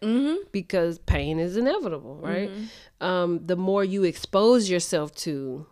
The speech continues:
Speaker 2: the more you grow. You can only grow to the capacity of what you're exposed to.
Speaker 1: Mm-hmm.
Speaker 2: The smaller your exposure capacity, the smaller your vision.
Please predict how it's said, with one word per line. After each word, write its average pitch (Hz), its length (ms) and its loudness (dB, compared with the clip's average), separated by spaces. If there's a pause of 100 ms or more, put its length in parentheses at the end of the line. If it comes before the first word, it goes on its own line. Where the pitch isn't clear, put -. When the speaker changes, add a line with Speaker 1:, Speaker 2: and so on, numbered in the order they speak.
(240)
Speaker 2:
the 180 140 2
more 180 240 6
you 160 140 -2
grow. 123 500 -6
You 170 100 -2
can 202 160 6
only 202 220 6
grow 185 320 2
to 202 340 -6
the 180 160 0
capacity 185 800 0
of 175 240 2
what 175 180 4
you're 180 200 4
exposed 185 580 -2
to. - 280 -10 (160)
Speaker 1:
Mm-hmm. 185 560 -10
Speaker 2:
The 175 120 -2
smaller 185 880 2 (180)
your 185 220 0
exposure 214 420 -2
capacity, 262 680 -2
the 175 180 -4
smaller 190 480 0
your 196 180 0
vision. 185 540 -2